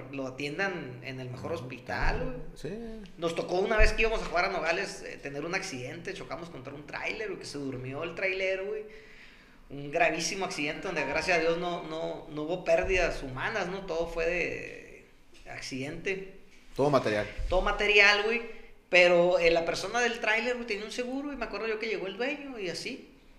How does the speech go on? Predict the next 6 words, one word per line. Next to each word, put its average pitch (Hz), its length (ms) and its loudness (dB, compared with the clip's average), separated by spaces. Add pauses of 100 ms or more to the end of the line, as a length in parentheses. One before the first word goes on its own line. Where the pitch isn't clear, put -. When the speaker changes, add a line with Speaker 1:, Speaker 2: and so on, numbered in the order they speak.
(120)
Speaker 1:
¿sabes 202 280 -12
qué, 247 140 -10
güey? 240 160 -12
Paga 190 200 -10 (100)
todo. 175 160 -16 (1160)
Paga. 226 240 -4